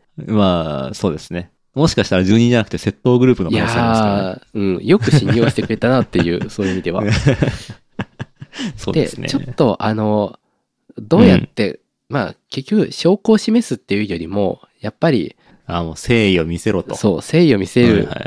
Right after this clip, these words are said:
Speaker 1: いはい。
Speaker 2: ということで行こうと思って、次、電気工事士と約束した日を伝えに行くために、こう、
Speaker 1: はい。
Speaker 2: メロンを持って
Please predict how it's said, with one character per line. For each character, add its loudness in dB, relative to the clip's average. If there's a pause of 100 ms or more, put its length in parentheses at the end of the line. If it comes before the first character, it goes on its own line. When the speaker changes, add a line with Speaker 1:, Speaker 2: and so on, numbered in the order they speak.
(120)
Speaker 1:
い -10
は -12
い。 -18 (100)
Speaker 2:
と 2
い 2
う -2
こ -8
と -4
で -4
行 -20
こ 0
う 0
と -10
思 -6
っ -20
て、 -2 (580)
次、 -4
電 -4
気 -20
工 2
事 0
士 -12
と 2
約 -2
束 -2
し -12
た -2
日 0
を 0
伝 0
え -4
に -2
行 -10
く -2
た -6
め -4
に、 -2 (580)
こ -4
う、 -10
Speaker 1:
は 2
い。 -4
Speaker 2:
メ 4
ロ 2
ン -6
を -14
持 -6
っ -14
て -4